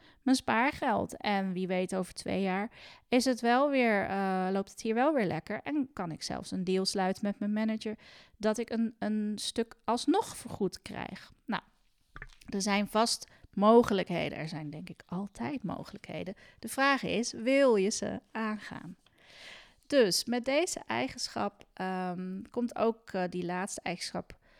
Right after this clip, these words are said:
van belangrijke zaken eerst, eh, komt ook een stuk time management, eh, om de hoek kijken. En dat is een heel praktische manier ook weer van belangrijke zaken prioriteren.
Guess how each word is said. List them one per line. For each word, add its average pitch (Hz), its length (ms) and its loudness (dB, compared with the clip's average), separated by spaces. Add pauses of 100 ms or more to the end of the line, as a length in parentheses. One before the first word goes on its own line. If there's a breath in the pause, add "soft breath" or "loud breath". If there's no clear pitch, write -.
(140)
van 185 260 -4
belangrijke 180 560 0
zaken 165 440 -4
eerst, 247 540 -4 (480 soft breath)
eh, 175 140 -6
komt 214 260 -4
ook 220 160 0
een 226 80 -2
stuk - 220 -4 (100)
time 185 300 4
management, 190 800 0
eh, 170 280 -2
om 190 180 -2
de 196 60 2
hoek 175 260 2
kijken. - 460 -6
En - 280 -6
dat 185 180 -4
is 202 100 -6
een - 140 -8
heel 254 280 2
praktische 208 760 -4
manier 175 400 -6
ook 175 240 -4
weer 165 300 -6
van 165 400 -8 (380 soft breath)
belangrijke 196 640 0
zaken 180 680 -6
prioriteren. 170 1040 -4